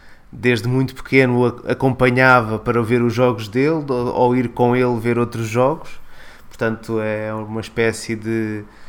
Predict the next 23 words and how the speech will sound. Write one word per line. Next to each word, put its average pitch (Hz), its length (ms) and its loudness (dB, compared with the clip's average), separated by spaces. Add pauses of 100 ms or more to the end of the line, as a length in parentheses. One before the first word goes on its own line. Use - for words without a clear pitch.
(220)
ah, 104 460 -4 (440)
ligação 117 920 -2 (380)
eh, 107 320 -4
com 113 120 -2
o 113 40 -2
meu 117 160 -2
pai, 113 540 0 (200)
eh, - 60 -14 (340)
toda 120 220 0
construída 120 680 -2
à 113 40 2
volta 110 480 -2
de, 101 580 -8
do 107 140 -4
ir 110 80 -2
ao 107 120 -2
futebol 107 500 -6
e 104 40 -4
do, 104 220 -6
do, 101 400 -10
do 104 120 -8
ver 107 180 -6
futebol. 104 540 -8